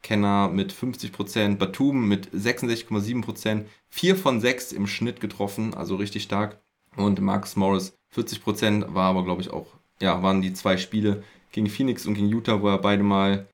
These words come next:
Game High vierundzwanzig Punkte hatte oder Team High zumindest. Und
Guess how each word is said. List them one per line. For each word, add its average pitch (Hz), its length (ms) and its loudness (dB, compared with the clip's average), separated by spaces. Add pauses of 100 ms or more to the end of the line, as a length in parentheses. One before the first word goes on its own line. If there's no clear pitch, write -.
(100)
Game 110 340 2
High 101 300 4
vierundzwanzig 104 520 0
Punkte 113 340 -2
hatte 107 380 0
oder 92 220 0
Team 107 260 0
High 98 180 2
zumindest. 98 680 -2 (220)
Und 92 600 2